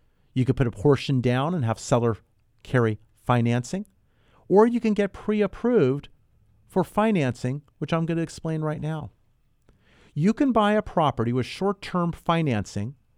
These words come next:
maybe those five, six thousand dollars out of pocket, pays all the costs and the interest. And then when you refinance the property right away, why refinance?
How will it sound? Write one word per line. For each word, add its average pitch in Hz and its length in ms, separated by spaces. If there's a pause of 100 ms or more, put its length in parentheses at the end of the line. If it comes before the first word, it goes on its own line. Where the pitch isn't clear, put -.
(680)
maybe 196 180
those 170 480
five, 147 340
six - 200
thousand 131 300
dollars 123 240
out 127 120
of 135 80
pocket, 107 380
pays 110 240
all 123 500
the 127 80
costs 98 640 (380)
and 127 360
the 135 80
interest. 101 520 (580)
And 165 140
then 220 160
when 262 120
you 220 140
refinance 202 800
the 165 80
property 165 460
right 127 180
away, 139 180
why 127 240
refinance? 131 680